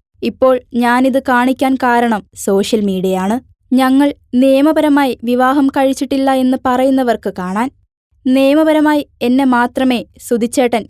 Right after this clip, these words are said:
കല്യാണം കഴിച്ചിട്ടുള്ളൂ. അതിന്റെ തെളിവാണിത്. ഇതിൽ വരന്റെ പേര് സുധി എന്നും വധുവിന്റെ പേര് രേഷ്മ എന്നുമാണ്.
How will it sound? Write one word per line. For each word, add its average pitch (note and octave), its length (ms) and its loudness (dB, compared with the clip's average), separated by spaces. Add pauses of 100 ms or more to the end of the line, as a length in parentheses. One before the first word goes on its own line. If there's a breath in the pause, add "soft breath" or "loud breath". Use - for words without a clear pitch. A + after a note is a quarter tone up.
(140)
കല്യാണം A3 440 0
കഴിച്ചിട്ടുള്ളൂ. G3 640 -2 (380)
അതിന്റെ A3+ 320 0
തെളിവാണിത്. A#3 760 0 (300)
ഇതിൽ A#3 320 0 (100)
വരന്റെ A#3+ 440 2
പേര് C4 380 2 (200)
സുധി A#3 240 0
എന്നും A#3 380 0 (320)
വധുവിന്റെ B3+ 480 2
പേര് C#4 360 0 (160)
രേഷ്മ A3 460 2
എന്നുമാണ്. G3 500 -4